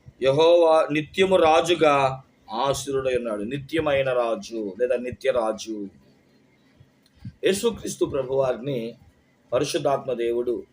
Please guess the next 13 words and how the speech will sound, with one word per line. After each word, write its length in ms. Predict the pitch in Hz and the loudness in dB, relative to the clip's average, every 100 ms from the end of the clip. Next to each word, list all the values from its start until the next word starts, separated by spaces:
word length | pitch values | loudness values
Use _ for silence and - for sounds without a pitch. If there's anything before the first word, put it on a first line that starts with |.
| _ _ _ _ _ _ 101 | _ _ _ _ _ _ -18
జ్ఞానుల 580 | 98 131 139 165 160 | -6 -2 2 2 2
ద్వారా 320 | 139 135 123 120 104 - | 2 2 2 -2 -6 -10
రాజుగా 460 | 107 117 139 143 143 | -2 0 2 2 0
పరిచయం 480 | 139 120 113 120 104 | 0 -2 -4 -8 -6
చేస్తూ, 460 | 101 101 - 180 - _ _ _ _ - | -8 -8 -6 -6 -6 _ _ _ _ -4
ఆయన 560 | 131 165 160 131 127 143 - _ _ - | 2 4 2 0 -2 -6 -14 _ _ -8
మహిమ 400 | 113 139 139 170 | 0 0 2 2
గల 280 | 170 143 139 | 2 2 4
రాజుగాను, 760 | 131 117 110 107 113 110 110 110 _ _ _ _ - | 4 2 -2 -4 -4 -4 -6 -10 _ _ _ _ -10
మహారాజుగాను, 1200 | 113 123 135 147 147 135 131 120 117 113 113 110 - - - _ - | -6 0 4 4 4 2 0 0 0 0 -4 -10 -14 -20 -20 _ -14
న్యాయమును 600 | 113 117 131 165 175 175 | -10 -2 2 4 4 2
ప్రేమించే 500 | 156 143 143 139 135 | 0 0 -2 -4 -4
రాజుగాను 760 | 117 113 113 107 110 107 110 | 0 0 -2 -4 -4 -4 -8